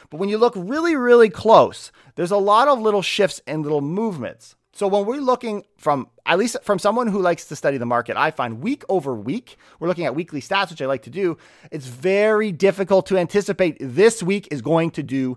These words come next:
this. If you ask me right now what's gonna happen next week, it's very, very challenging for me. Even someone who's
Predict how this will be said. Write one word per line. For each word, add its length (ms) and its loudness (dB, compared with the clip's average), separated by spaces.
this. 440 -2
If 100 -12
you 140 0
ask 260 -2
me 160 -8
right 320 -2
now 180 -2
what's 260 -2
gonna 120 -6
happen 420 -2
next 320 -2
week, 220 -8
it's 80 -20
very, 460 4
very 340 4
challenging 560 0
for 160 -8
me. 140 -6
Even 320 -8
someone 280 -4
who's 240 -6